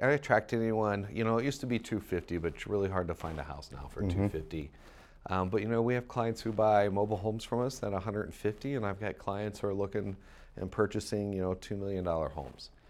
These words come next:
Speaker 1: And so we serve everyone in between. And, um, like I was telling you earlier, off campus, right, or off camera, we, uh, just use the golden rule,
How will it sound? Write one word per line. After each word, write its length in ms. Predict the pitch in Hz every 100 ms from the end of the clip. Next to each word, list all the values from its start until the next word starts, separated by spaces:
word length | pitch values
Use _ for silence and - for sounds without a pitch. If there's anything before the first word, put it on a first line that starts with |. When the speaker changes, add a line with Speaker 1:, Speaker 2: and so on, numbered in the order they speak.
| - - - -
Speaker 1:
And 180 | 92 90
so 180 | 104
we 220 | 101 117 165
serve 720 | - 147 131 123 120 120 - - - -
everyone 440 | 101 98 110 113 110
in 120 | 110
between. 520 | 147 - 101 113 160 -
And, 420 | 110 104 107 104 101
um, 420 | 85 101 98 92 98
like 160 | 117 104
I 20 |
was 160 | 101
telling 160 | - 107
you 80 | 95
earlier, 340 | 104 101 101
off 200 | 92 98
campus, 440 | - 110 113 104 -
right, 240 | 98 98
or 120 | 90
off 160 | 92 90 -
camera, 380 | - 95 98 127 - - - - - - - -
we, 340 | 104 107 104
uh, 240 | 101 98 98
just 240 | - 98 -
use 140 | 95
the 60 | 98
golden 300 | 98 95 95
rule, 220 | 123